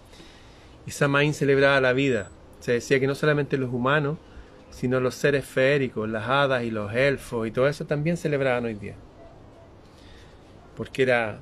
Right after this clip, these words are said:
tomar conciencia de que no hay nadie muerto. Por eso el Día de los Muertos debería llamarse el Día de los Vivos. Nos cambian todas las cosas. Y uno va y sigue, ja, ja, ja.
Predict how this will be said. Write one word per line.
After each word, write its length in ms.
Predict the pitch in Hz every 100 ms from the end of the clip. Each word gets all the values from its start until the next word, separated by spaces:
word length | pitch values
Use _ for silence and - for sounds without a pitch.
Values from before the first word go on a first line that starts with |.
| -
tomar 260 | 120 127
conciencia 600 | - 123 - 143 139 143
de 120 | 131 120
que 340 | 123 110 - - - - - -
no 120 | 131
hay 80 | 139
nadie 260 | 139 139
muerto. 440 | 139 151 147 - 95 - - - - - -
Por 100 | 113
eso 140 | -
el 100 | 127
Día 160 | 127 123
de 80 | 117
los 140 | 101
Muertos 300 | 110 135 -
debería 220 | 135 127
llamarse 340 | 120 120 - 127
el 80 | 123
Día 160 | 131
de 80 | 120
los 160 | 110 117
Vivos. 260 | 143 101 - - - - - 143
Nos 140 | 139
cambian 320 | 220 233 202
todas 220 | - 554
las 100 | 226
cosas. 340 | - 180 - 101 - - - - - - - - - - - - - - -
Y 120 | 135
uno 200 | 165 156
va 360 | 156 160 156
y 80 | 143
sigue, 420 | - 143 139 131
ja, 180 | 117 131
ja, 140 | 123 117
ja. 200 | 117